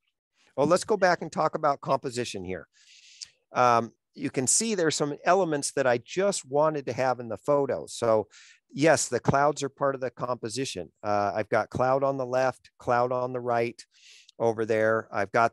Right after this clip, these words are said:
the two, uh, Frog Mountain is right there, kind of in the center, Mount Rainier off to the right, another peak, uh, ridge line off to the left,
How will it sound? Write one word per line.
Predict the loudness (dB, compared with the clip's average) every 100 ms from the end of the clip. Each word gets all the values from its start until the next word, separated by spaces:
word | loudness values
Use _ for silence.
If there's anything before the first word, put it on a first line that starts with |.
| -4
the | -10
two, | -6 -4 0 2
uh, | 2 0
Frog | 0 2 2 -2
Mountain | -4 -4 -4 -8
is | -10 -4
right | -2 -2
there, | -4 -4
kind | -4 -4 -4
of | -6
in | -8
the |
center, | -6 -4 -2 -4
Mount | -4 -4 -4
Rainier | -6 -6 -4 0
off | 0 -2
to | -8
the | -8
right, | -2 0 -2 -6 _ _ -4
another | -2 0 -2 -4
peak, | -6 -8 -8 -10 -6
uh, | -2 0 -2
ridge | -4 -6 -4
line | -2 -2 -4
off | -2 -4 -6
to |
the | -10
left, | 0 2 2